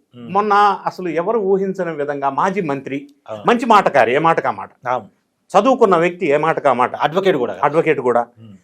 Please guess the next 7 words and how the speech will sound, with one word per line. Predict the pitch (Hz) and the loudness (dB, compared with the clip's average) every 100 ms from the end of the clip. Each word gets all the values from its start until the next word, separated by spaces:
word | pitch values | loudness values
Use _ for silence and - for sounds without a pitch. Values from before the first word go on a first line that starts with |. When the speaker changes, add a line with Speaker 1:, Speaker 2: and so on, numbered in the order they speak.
| - | -6
Speaker 2:
మరి | 190 214 | -2 -2
అటువంటి | 147 170 147 117 107 | -2 -2 -4 -4 -2
వ్యక్తి | 127 156 165 117 226 - _ _ _ | -2 0 -2 -2 -6 -10 _ _ _
అసలు | - 214 185 170 _ | -4 -2 -2 -6 _
మనం | 156 180 165 | -6 -4 -6
ఎక్స్‌పెక్ట్ | 165 - 220 - | -10 -10 -10 -8
చేయగలమా? | 175 170 165 160 | -6 -6 -4 -8